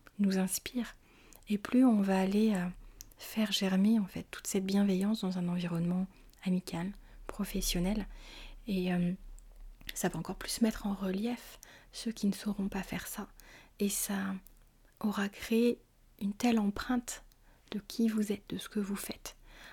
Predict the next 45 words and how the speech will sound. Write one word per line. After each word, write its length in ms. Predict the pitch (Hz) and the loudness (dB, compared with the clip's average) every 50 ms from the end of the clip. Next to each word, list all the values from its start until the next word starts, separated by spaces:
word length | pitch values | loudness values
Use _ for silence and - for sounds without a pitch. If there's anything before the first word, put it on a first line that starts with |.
| - - | -12 -6
à 100 | - 208 | -4 -4
quel 220 | 202 - 202 196 202 | -2 0 0 -2 -2
point 300 | - - - 220 214 208 | -2 0 2 2 2 2
vous, 240 | 202 208 226 240 233 | 2 2 2 2 2
vous 300 | 208 202 202 196 - 208 | 2 0 0 0 0 0
êtes 160 | 208 202 202 | -2 -2 -2
vraiment 420 | 202 185 196 196 196 208 220 220 | -2 0 2 4 4 4 6 4
dans 160 | 214 185 185 | 4 2 2
cette 240 | 190 - - 190 - | -2 -4 -4 -2 -2
envie 240 | 185 185 185 202 202 | -2 -2 0 0 -2
de, 180 | 202 185 175 - - - - - - - - - | -2 -2 -4 -6 -10 -16 -20 -20 -20 -20 -18 -10
de 80 | - 185 | -6 -4
faire 220 | - - 196 185 | -2 -2 -2 -4
grandir, 600 | - 196 190 196 196 190 185 190 196 208 220 202 | -4 -2 2 2 4 4 4 2 2 2 0 0
d'élever, 420 | 185 180 175 185 180 - 185 214 - - - - - - - - - - - - - - | 0 -2 -2 -4 -2 -2 -2 -4 -4 -8 -20 -20 -20 -18 -18 -18 -20 -20 -20 -14 -2 0
et 80 | 196 | 0
de 100 | 175 180 | 0 0
faire 300 | 175 175 - 185 185 - | -2 -4 -6 -8 -8 -8
ça 180 | - - - 220 | -8 -8 -8 -8
pour 200 | - - - 190 | -8 -10 -8 -6
vous 280 | 190 185 220 240 - - - - - | -2 0 2 0 0 0 -6 -16 -16
tout 240 | - 190 - - | -12 -12 -10 -10
autant. 240 | 196 - - 208 202 - - - - - - - - - - - - - | -8 -8 -8 -8 -8 -10 -14 -20 -20 -20 -20 -20 -20 -20 -20 -20 -12 -8
Et 40 | - | -6
bien 160 | 180 196 180 | -4 -2 -2
du 140 | 180 190 - | -2 -4 -6
coup, 400 | - - - 233 240 240 240 240 - - - - - - - - - | -10 -6 -2 0 0 0 0 -2 -4 -10 -20 -20 -20 -20 -18 -6 -2
les 140 | 190 202 | -2 0
personnes 360 | - - 185 - - - 220 220 | 0 -2 -6 -6 0 2 2 2
auront 240 | 208 - 196 196 | 2 2 0 0
envie 200 | 196 202 202 214 | 0 0 0 -2
de 60 | 202 196 | -2 -2
vous 120 | - 202 | -4 -6
fréquenter, 560 | 202 - - - - 202 - 196 190 - 185 185 | -6 -6 -8 -8 -10 -6 -6 -6 -4 -2 -2 -2
vous, 180 | 190 214 220 | 0 -2 -2
de 120 | - 196 190 | -2 -2 -2
vous 260 | 185 202 190 - 190 | -2 -4 -4 -4 -4
écouter, 440 | 185 - - - - - 240 220 214 | -6 -6 -10 -16 -6 -2 0 0 2
vous, 180 | 214 220 226 - - - - - - - - - - - - - _ - | 0 -2 -4 -6 -10 -20 -20 -20 -20 -20 -20 -20 -20 -20 -20 -20 _ -4
et, 220 | 208 196 190 190 | -2 -2 0 0
euh, 140 | 185 180 185 185 185 175 - - - 208 | -2 0 0 -2 -2 -4 -6 -12 -8 -6
de 100 | 208 196 | -4 -4
faire 240 | - - 214 202 | -2 0 0 2
barrière 480 | 196 202 190 - 202 220 220 220 214 196 | 2 2 2 2 2 2 2 2 0 0
même, 200 | 180 170 175 180 | -2 -2 -4 -6